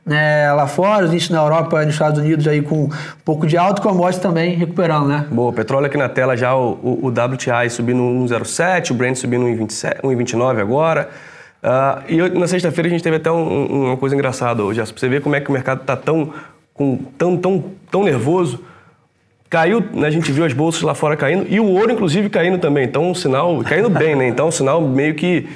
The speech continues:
Speaker 2: ah, de
Speaker 1: Perda
Speaker 2: pânico
Speaker 1: de
Speaker 2: geral.
Speaker 1: correlação.
Speaker 2: Exatamente. Bom, falando rapidinho aqui,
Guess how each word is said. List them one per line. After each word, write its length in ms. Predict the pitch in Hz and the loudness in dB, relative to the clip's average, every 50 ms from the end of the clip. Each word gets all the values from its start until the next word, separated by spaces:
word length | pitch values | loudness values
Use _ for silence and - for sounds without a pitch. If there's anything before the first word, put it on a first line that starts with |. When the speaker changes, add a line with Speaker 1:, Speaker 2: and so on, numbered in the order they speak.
| - - - - | -18 -20 -10 -4
Speaker 2:
ah, 240 | - 127 131 127 117 | -2 0 2 2 2
de 100 | 127 127 | 2 0
Speaker 1:
Perda 140 | 180 185 170 | 0 2 2
Speaker 2:
pânico 160 | 151 160 165 | 2 0 0
Speaker 1:
de 100 | 170 165 | 0 0
Speaker 2:
geral. 200 | 147 170 175 160 | 2 2 2 2
Speaker 1:
correlação. 460 | - 139 135 127 - 123 127 156 139 135 | 2 2 0 0 0 -2 -2 -2 -2 0
Speaker 2:
Exatamente. 680 | 131 135 147 139 139 180 156 131 117 110 104 - - - - - - - - - - _ _ - - - _ _ _ _ _ - | 0 0 0 0 0 0 0 0 0 0 -2 -6 -10 -18 -20 -20 -20 -20 -20 -20 -20 _ _ -20 -20 -20 _ _ _ _ _ -4
Bom, 340 | 143 139 147 135 117 95 - | 0 0 2 0 0 -4 -6
falando 320 | - - 139 135 147 151 151 | -6 -2 0 0 2 2 2
rapidinho 440 | 147 147 - 147 123 127 143 143 131 | 0 0 0 0 0 2 0 0 0
aqui, 360 | 139 - 147 151 151 147 | 0 0 0 0 0 -4